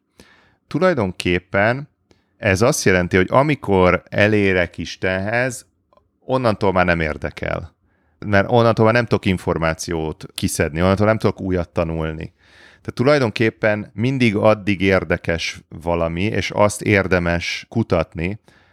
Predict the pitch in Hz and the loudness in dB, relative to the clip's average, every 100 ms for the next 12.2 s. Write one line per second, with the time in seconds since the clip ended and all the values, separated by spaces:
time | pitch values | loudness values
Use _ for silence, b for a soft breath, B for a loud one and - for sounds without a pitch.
0 | b b - 104 101 123 135 101 87 82 | b b -6 0 4 2 2 0 2 0
1 | 80 82 87 92 87 87 87 90 87 - | -2 -4 -4 -6 -4 -4 -2 -4 -8 0
2 | 117 101 85 85 80 80 80 78 78 82 | 2 2 0 -4 -6 -4 -2 -2 -2 -4
3 | _ _ 85 78 78 - 82 98 - b | _ _ -6 -6 -6 -8 -4 -4 -4 b
4 | b b _ 92 92 113 139 110 92 98 | b b _ -2 0 -2 2 2 2 2
5 | 98 120 - 95 90 90 90 - 85 87 | 2 0 0 -2 0 0 0 0 0 0
6 | - 87 80 - 80 76 76 78 76 - | -4 -4 -4 -4 -4 -2 -4 -6 -10 -12
7 | 80 _ _ _ b b b b 92 104 | -14 _ _ _ b b b b 2 2
8 | - 131 131 - - 117 113 113 117 117 | 2 2 2 -2 -2 0 0 0 0 -2
9 | - 120 113 117 110 - 113 104 b b | -4 -10 -6 -8 -8 -6 -6 -6 b b
10 | b b b _ _ 139 - 104 95 95 | b b b _ _ -8 0 0 2 2
11 | 87 - 85 85 98 92 - 85 - 78 | 2 2 2 4 4 2 0 -6 -6 -8
12 | 76 | -8